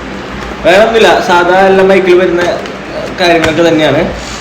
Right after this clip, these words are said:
ആ, ഇതാണ് നമ്മുടെ മൈക്ക്, മെയിൻ മൈക്കിൻ്റെ ബോക്സ്. ചാർജ്, ഇത് ചാർജിങ് കേസാണിത്. ഇതിൻ്റെ ഉള്ളിൽ കണ്ടോ, ഞാൻ already ഞാൻ പുറത്തെടുത്തിട്ടുണ്ടായിരുന്നു.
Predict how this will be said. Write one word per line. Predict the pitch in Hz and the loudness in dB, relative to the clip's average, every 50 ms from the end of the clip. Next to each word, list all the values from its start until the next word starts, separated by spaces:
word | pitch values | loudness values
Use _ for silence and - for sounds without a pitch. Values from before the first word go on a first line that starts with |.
| - - - - - - - - - - 123 | -8 -8 -6 -6 -4 -6 -6 -8 -6 -6 -4
ആ, | 120 120 120 117 113 110 - - 151 | -4 -2 -2 -4 -4 -4 -6 -4 -2
ഇതാണ് | 165 175 156 143 147 - - - - - - - - - - - - - - - - - - - | 0 0 0 0 -2 -4 -6 -8 -10 -10 -8 -6 -6 -6 -8 -10 -12 -12 -12 -12 -12 -12 -10 -8
നമ്മുടെ | 139 135 131 135 - - - - - - - - 123 123 | -4 -2 -2 -2 -2 -2 -6 -10 -12 -12 -12 -8 -6 -4
മൈക്ക്, | 120 120 117 - - 147 165 - - - - - - - - - - - - - - - 131 | -4 -4 -4 -6 -6 -4 -4 -4 -4 -8 -10 -12 -12 -12 -12 -12 -12 -12 -12 -14 -8 -6 -2
മെയിൻ | 131 131 135 151 151 | -2 -2 -2 -2 -2
മൈക്കിൻ്റെ | 139 120 120 - - - 135 127 123 131 131 131 131 127 | -2 -2 -2 -4 -6 -6 -4 -2 0 0 0 0 0 -2
ബോക്സ്. | 117 107 104 - - - - 160 180 - - - - | -2 -4 -4 -6 -8 -8 -6 -4 -4 -6 -6 -4 -2
ചാർജ്, | 131 131 131 131 127 131 135 143 139 | 0 0 0 0 0 -4 -6 -8 -8
ഇത് | - - 175 175 156 - - | -6 -2 0 0 0 0 0
ചാർജിങ് | 151 147 151 147 139 135 143 139 139 | 0 0 0 0 -2 -4 -6 -4 -2
കേസാണിത്. | 143 143 135 135 - 160 131 120 120 120 123 160 - - - - - - - - - - - - - - | -2 -2 -2 -2 -2 -2 -2 -2 -2 -2 -2 -4 -4 -6 -8 -12 -12 -12 -12 -12 -12 -12 -12 -10 -8 -6
ഇതിൻ്റെ | - 143 147 160 165 | -4 -2 0 0 2
ഉള്ളിൽ | 151 143 135 147 170 180 | 2 2 2 2 2 2
കണ്ടോ, | 160 131 120 107 - - - - - - 123 131 | 2 0 0 -2 -2 -4 -8 -12 -12 -8 -6 -2
ഞാൻ | 135 135 143 151 151 | -2 0 0 0 0
already | 147 147 143 143 143 143 143 | 2 2 0 0 0 -2 -2
ഞാൻ | 147 143 | -2 -2
പുറത്തെടുത്തിട്ടുണ്ടായിരുന്നു. | 156 - 139 - - 143 139 131 147 - - - 143 139 127 120 - 120 135 - | -2 -4 -4 -4 -4 -4 -4 -4 -4 -6 -6 -4 -2 -2 -2 -2 -2 -4 -4 -6